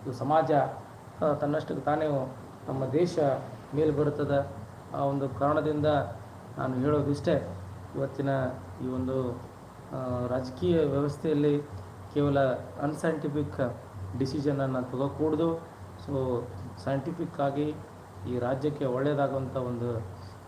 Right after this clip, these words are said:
ಆ, ಒಂದು ಕ-, ಡಿಸಿಷನನ್ನು ತಗೋಬೇಕು. ಹಾಗಾಗಿ ಮೀಸಲಾತಿಯನ್ನು, ವಯೋಮಿತಿಯನ್ನು ಇನ್ನಷ್ಟು ಹೆಚ್ಚಿಸ್ಬೇಕು ಅನ್ನೋದು ಎಲ್ಲ,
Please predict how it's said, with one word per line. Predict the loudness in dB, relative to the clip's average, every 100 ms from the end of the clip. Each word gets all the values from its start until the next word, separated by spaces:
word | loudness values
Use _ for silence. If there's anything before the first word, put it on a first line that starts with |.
| -12 -4
ಆ, | 0 2 2 0 -4 -6
ಒಂದು | -4 -2 0 -2 -6 -12 -12
ಕ-, | -6 -4 -4 -4 -6 -6 -4
ಡಿಸಿಷನನ್ನು | -4 0 0 0 -2
ತಗೋಬೇಕು. | -2 -2 -2 -4
ಹಾಗಾಗಿ | -4 -2 -2 -2 -4 -8 -14 -8 -2
ಮೀಸಲಾತಿಯನ್ನು, | 0 2 4 4 4 2 0 2 2 0 -6 -14 -16 -10 0
ವಯೋಮಿತಿಯನ್ನು | 4 4 4 0 0 0
ಇನ್ನಷ್ಟು | -2 -2 -2
ಹೆಚ್ಚಿಸ್ಬೇಕು | -4 -4 -6 -2 0 2 0 -2 -14 -16 -16 -16 -18 -16 -14 -14 -14 -10 -2
ಅನ್ನೋದು | 0 2 4
ಎಲ್ಲ, | 4